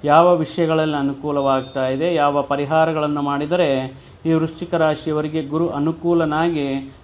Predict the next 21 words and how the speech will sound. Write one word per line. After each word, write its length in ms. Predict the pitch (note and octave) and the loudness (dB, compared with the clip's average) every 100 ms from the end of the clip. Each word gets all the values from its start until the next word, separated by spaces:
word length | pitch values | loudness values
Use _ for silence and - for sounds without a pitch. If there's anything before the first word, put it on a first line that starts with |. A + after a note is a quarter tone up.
| - | -4
ಅದ್ಭುತವಾದಂತಹ 1040 | D3 D3 F3 E3+ D#3 D3+ D#3 D3+ C#3 D3+ D3 | -4 -2 -2 2 2 2 0 -4 -2 -2 -2
ಫಲಗಳು 360 | C#3+ C#3+ C#3+ | -4 -2 0
ನೀಡ್ತಾರೆ 720 | C#3 F#3 A3+ G#3 F3 E3 D#3+ | 0 0 -2 2 4 6 4
ಅನ್ನುವಂತಹ 440 | D#3 D3+ D3+ C#3 D#3+ | 0 -2 -4 -4 -4
ಮುಖ್ಯವಾದ 520 | D3 C3+ D3+ D3 C#3+ | -6 -6 -4 -2 -2
ವಿಷಯಗಳನ್ನು 800 | C#3 C3+ D#3 C#3+ C#3+ E3+ D#4+ F4 - - - | -4 -6 -6 -4 -2 0 -2 -2 -10 -20 -6
ಈ 140 | E3+ F3 | -2 2
ವಿಡಿಯೋ 340 | E3 E3 D#3+ | 4 4 2
ಮುಖಾಂತರ 500 | D#3 D3 C3+ C3 D3+ A#3 C4 - | 0 -2 -2 -2 -4 -4 -6 -10
ತಿಳಿದುಕೊಳ್ಳೋಣ. 680 | D3+ D3+ D3 C#3 C3 C3+ C#3 D3 A#2+ B2 - - - | -2 0 0 2 4 6 6 4 2 0 -8 -20 -4
ಈ 100 | F#3+ | 2
ವೃಶ್ಚಿಕ 420 | F#3 E3 E3 G#3+ G#3 | 4 4 0 -2 2
ರಾಶಿಗೆ 560 | F#3 E3+ F3 E3+ D#3 | 2 2 -2 -2 -2
ಜ್ಯೇಷ್ಠ, 360 | D3 E3 E3 - | 0 -2 -2 -2
ಅನುರಾಧ, 540 | E3 D3+ D3+ D3+ D3 | -2 0 0 0 2
ವಿಶಾಖ 540 | D3+ C#3+ C3+ D3+ C#3+ D3 | 2 -2 -2 -4 -4 -2
ನಕ್ಷತ್ರದಲ್ಲಿ 880 | C#3+ C#3 - C#3+ C#3 C#3 C#3+ C#3+ C3+ | -4 -4 -8 -12 -10 -8 -4 -4 -4
ಜನಿಸಿದವರು 800 | C3 C3+ C3+ C3 C3 D#3+ C#3 C3 | -2 -4 -4 -4 -2 0 2 0
ವೃಶ್ಚಿಕ 300 | B2+ - F#3+ | -2 -4 0
ರಾಶಿಗೆ 380 | D#3+ D3 D#3+ D#3+ | 2 0 -2 -6
ಸೇರುತ್ತಾರೆ. 800 | E3 D3+ C#3 C#3 C#3 D#3 C#3 | -2 -2 -2 0 0 2 0